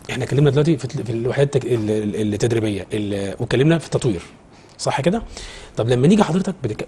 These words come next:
قامه كبيره زي حضرتك موجوده في مكان، كابتن شريف موجود في نفس المكان، فريق العمل اللي بيبقى موجود،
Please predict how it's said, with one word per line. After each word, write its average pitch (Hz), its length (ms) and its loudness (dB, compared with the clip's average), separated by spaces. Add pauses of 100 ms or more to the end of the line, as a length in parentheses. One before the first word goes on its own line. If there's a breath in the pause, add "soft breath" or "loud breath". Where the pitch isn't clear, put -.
قامه 165 220 4
كبيره 139 300 2
زي 117 120 -2
حضرتك 139 360 -2 (320)
موجوده 107 320 2
في - 120 -6
مكان، 98 240 -8 (520)
كابتن 127 200 -6
شريف 156 360 -2 (200)
موجود 98 200 -6
في 117 80 -4
نفس 127 160 -2
المكان، 98 320 -8 (540 loud breath)
فريق - 320 2
العمل 160 400 0 (120)
اللي 110 100 -2
بيبقى 147 200 -4
موجود، 92 380 -8